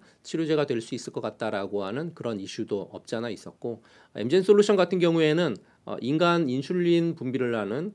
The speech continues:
그 돼지 등을 개발한 그런 이력도 있기 때문에 이버-, 이번에 이 유전자 가위 치료 관련되어 있는 에프디에이 승인을 토대로 해서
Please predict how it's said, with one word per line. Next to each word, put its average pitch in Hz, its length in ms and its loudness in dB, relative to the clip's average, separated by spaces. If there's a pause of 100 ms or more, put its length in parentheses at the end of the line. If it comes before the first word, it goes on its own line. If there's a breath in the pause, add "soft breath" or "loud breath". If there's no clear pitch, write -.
(140)
그 - 460 -8
돼지 131 340 0
등을 123 260 -2
개발한 107 580 -8
그런 139 380 -2
이력도 113 540 -4
있기 95 200 -10
때문에 113 480 -6 (360 loud breath)
이버-, 110 340 -8
이번에 127 480 0
이 107 340 -4 (100)
유전자 160 280 0
가위 127 320 -2
치료 147 320 -2
관련되어 110 380 -4
있는 110 240 -8
에프디에이 113 300 -8
승인을 139 580 -4
토대로 120 340 -10
해서 120 320 -10